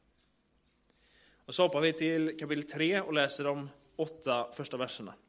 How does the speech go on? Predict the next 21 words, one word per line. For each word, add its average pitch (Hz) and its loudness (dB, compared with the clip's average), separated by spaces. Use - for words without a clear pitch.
Men 165 2
slangen 196 2
var 139 2
listigare 170 0
än 139 -8
alla 160 2
dyr 135 -2
på 135 -6
marken 147 -2
som 151 -6
Herren 143 0
Gud 117 -10
hade 127 -4
gjort. - -10
Och - -4
den 202 8
sa 202 6
till 180 -2
kvinnan: 160 0
"Har 180 2
Gud 214 -4